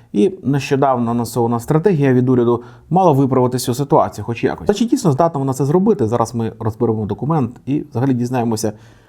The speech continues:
чи можна таким способом хоч щось змінити. Демографія — це не просто сухі цифри, це наше майбутнє, яке ми будуємо вже сьогодні.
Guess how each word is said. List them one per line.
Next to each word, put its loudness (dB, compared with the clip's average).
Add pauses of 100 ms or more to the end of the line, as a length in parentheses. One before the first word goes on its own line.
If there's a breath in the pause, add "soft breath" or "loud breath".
(120 soft breath)
чи -4
можна 4 (300)
таким 0
способом 2 (300 loud breath)
хоч -2
щось 2
змінити. 2 (260 soft breath)
Демографія — 2
це 0
не 2
просто 0
сухі -4
цифри, -2
це 0
наше 0
майбутнє, 0
яке -4
ми 0
будуємо 0
вже -2
сьогодні. -6